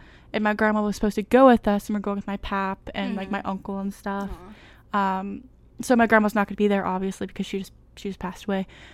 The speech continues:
Speaker 1: Um, I know I said that, like, so coldly, but I didn't mean to.
Speaker 2: Yeah.
Speaker 1: <laughs> It's just, it happens because, like,
Speaker 2: Yeah.
Speaker 1: I'm still, like, not processing it, and it's just, like, I don't know. So, like, it doesn't feel real. But anyway,
Speaker 2: Yeah.
Speaker 1: we were at the cemetery for my dad's birthday, and then we did all of our stuff there.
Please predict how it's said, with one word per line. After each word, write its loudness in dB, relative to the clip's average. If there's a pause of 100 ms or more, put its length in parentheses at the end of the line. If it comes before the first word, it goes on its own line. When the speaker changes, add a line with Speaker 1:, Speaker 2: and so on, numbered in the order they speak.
(200)
Speaker 1:
Um, -4
I 2
know 4
I 4
said -6
that, -4
like, -2
so -2
coldly, -2
but -2 (520)
I 6
didn't 0
mean -2
to. 10
Speaker 2:
Yeah. 10
Speaker 1:
<laughs> -8 (300)
It's 12
just, 10
it 12
happens 8
because, 4
like, 6
Speaker 2:
Yeah. -8 (280)
Speaker 1:
I'm 8
still, 8
like, 4 (100)
not 6
processing 2
it, 6
and 2
it's 0
just, -2
like, 0
I 0
don't -4
know. -4 (460)
So, 4
like, 6
it 6
doesn't 4
feel -4
real. -2 (220)
But 10
anyway, 8
Speaker 2:
Yeah. -20 (600)
Speaker 1:
we 4
were 8
at 0
the -4
cemetery 2
for -4
my 0
dad's -2
birthday, 2
and -2
then -4
we -2
did 2
all 0
of -2
our -2
stuff -6
there. 0